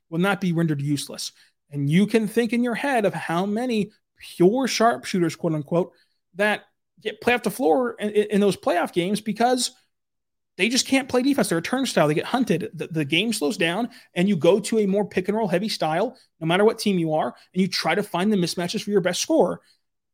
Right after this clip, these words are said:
I don't think that Isaiah Joe is a player who can get picked on to that extent, where he's just play off the floor and is a, a, a total liability for you. And with his shooting prowess,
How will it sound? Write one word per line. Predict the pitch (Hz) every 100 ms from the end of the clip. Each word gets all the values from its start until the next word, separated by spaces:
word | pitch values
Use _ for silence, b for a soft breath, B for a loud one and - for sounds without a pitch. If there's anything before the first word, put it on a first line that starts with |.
| _ _ _ -
I | 220
don't | 262 254
think | - 269
that | 247
Isaiah | 220 226
Joe | 185 254
is | 226
a | 196
player | 220 220
who | 190
can | 190
get | 208
picked | 247 240
on | 175
to | 156
that | 180 180
extent, | - - 269 -
where | 160
he's |
just | 170 -
play | 190
off | 180
the |
floor | 175 180 190 196 B B _ 180
and | 190
is | 185 180
a, | 175
a, | 170 170 165 170
a |
total | 165 180 190
liability | 185 185 170 220 233
for | - -
you. | - _ _ _ _ _
And | 180 175 156
with | 160
his | 139 190 226
shooting | - 180 247 269
prowess, | 262 262 294 285